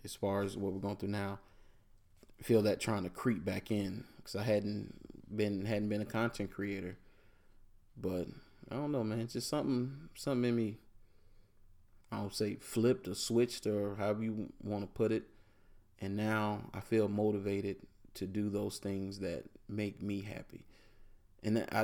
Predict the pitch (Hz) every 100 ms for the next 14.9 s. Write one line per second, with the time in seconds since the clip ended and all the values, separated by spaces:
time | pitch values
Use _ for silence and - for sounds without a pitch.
0 | 98 110 123 107 107 - 104 101 101 107
1 | 101 101 98 107 101 101 101 101 104 101
2 | 104 104 101 104 104 101 101 98 - 101
3 | 104 101 101 - - - - - - 107
4 | 113 - - 104 101 - 98 101 101 104
5 | 101 98 104 - 101 - - - - -
6 | - 64 52 50 - - - - - -
7 | _ _ - - - 95 - 101 98 95
8 | 98 107 - - - - - - - -
9 | - 107 107 95 107 104 104 104 101 107
10 | 107 107 104 - - 117 104 101 101 101
11 | 101 104 101 101 104 104 104 - - -
12 | - - 101 95 113 113 113 104 110 110
13 | 95 110 104 107 104 104 107 107 - 107
14 | 107 101 101 - - 113 104 98